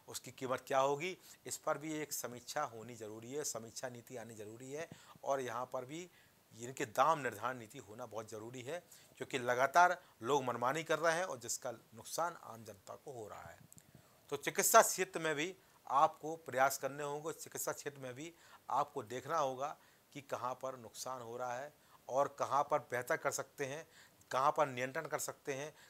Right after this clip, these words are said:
कहाँ पर आम जनता का बोझ कम कर सकते हैं। और ये हमारी जिम्मेदारी है, सरकार की जिम्मेदारी भी है और अफसरशाही की जिम्मेदारी है और हम जैसे खबरन बीसों की भी जिम्मेदारी है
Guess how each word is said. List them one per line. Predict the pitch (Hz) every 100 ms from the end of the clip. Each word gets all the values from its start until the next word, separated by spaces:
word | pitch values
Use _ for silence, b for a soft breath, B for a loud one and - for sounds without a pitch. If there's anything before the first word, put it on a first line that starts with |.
| -
कहाँ | 123 143
पर | 147
आम | - 123 143
जनता | 123 120 123 139
का | 131
बोझ | 113 135
कम | - 135
कर | 123
सकते | 113 - - 127
हैं। | 165 - b b b _ _ _
और | - 185
ये | 214
हमारी | 160 151 175
जिम्मेदारी | 156 139 135 135 165
है, | 190
सरकार | 175 131 117 139
की | 147
जिम्मेदारी | 143 139 139 139 147
भी | 151
है |
और | 185 165
अफसरशाही | 143 - 120 113 120
की | 123
जिम्मेदारी | 120 123 123
है | 156 185 B B B
और | 123
हम | 127 139
जैसे | 123 -
खबरन | 135 117 120 120
बीसों | 110 127
की | -
भी | 117
जिम्मेदारी | 110 104 113 117
है | 123 160